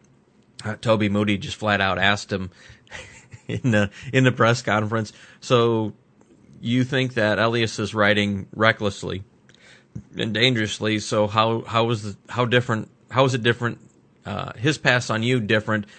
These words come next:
than your pass on Gibernau?" And, um, Rossi's like, "Well,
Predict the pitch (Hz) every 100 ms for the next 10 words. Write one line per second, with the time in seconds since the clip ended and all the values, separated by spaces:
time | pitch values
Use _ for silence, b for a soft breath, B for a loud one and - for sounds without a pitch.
0 | B 110 107 120 120 - 107 104 - -
1 | 104 101 98 104 _ - 151 151 101 87
2 | 104 - B B B - 98 92 92 92
3 | 92 92 90 90 87 92 98 b b b
4 | _ _ _ _ _ _ _ _ _ _
5 | _ - 104 101 92 101 95 127 123 110
6 | 101